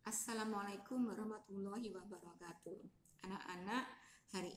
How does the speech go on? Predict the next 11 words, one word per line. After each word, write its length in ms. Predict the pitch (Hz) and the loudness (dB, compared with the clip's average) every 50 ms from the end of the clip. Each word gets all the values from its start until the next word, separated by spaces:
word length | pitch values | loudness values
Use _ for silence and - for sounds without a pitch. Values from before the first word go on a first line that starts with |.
| - 196 | 0 2
ini 480 | 196 196 202 226 247 254 254 247 247 | 4 4 6 6 8 8 8 6 4
kita 560 | - 220 214 - - - 233 233 233 - - | 4 0 -2 -2 2 4 6 6 6 6 6
akan 640 | - 202 190 - - - 233 220 220 220 233 226 190 | 4 4 4 2 2 2 4 4 6 6 6 6 6
belajar 880 | 190 175 175 180 190 190 190 - - 214 214 220 220 220 226 226 220 220 | 4 4 4 4 2 2 0 2 2 4 6 6 6 6 4 2 0 -2
tentang 800 | - - 190 190 190 - - - 208 208 214 214 226 233 208 - | 0 2 2 2 2 0 0 2 4 4 4 4 2 2 2 2
bagaimana 720 | 185 180 - 196 190 196 196 196 190 202 226 247 254 262 247 - | 0 2 2 2 4 4 4 4 4 2 2 0 0 0 -2 0
cara 640 | - 226 196 202 196 175 - - 202 208 220 226 233 | 0 2 2 4 4 2 0 0 2 4 6 6 6
membuat 640 | 226 220 214 208 196 185 185 180 202 226 226 226 - - - - - - - - - - | 6 6 4 4 2 0 2 4 6 6 6 4 0 -6 -12 -14 -14 -16 -16 -20 -6 2
jaring-jaring 880 | - 226 226 240 262 294 311 370 302 247 262 240 226 233 233 226 220 226 | 6 8 8 10 10 8 8 6 6 8 8 10 10 10 8 8 6 4
kubus 800 | 233 226 208 - 202 208 214 214 208 208 208 208 - - - - - - - | 2 2 4 6 6 8 8 10 10 8 8 6 2 -4 -8 -14 -14 -8 -4
menjadi 960 | 175 190 180 170 160 190 180 180 175 180 180 196 202 196 180 180 180 175 | -2 0 0 4 4 6 6 6 4 2 2 2 4 4 4 2 0 -4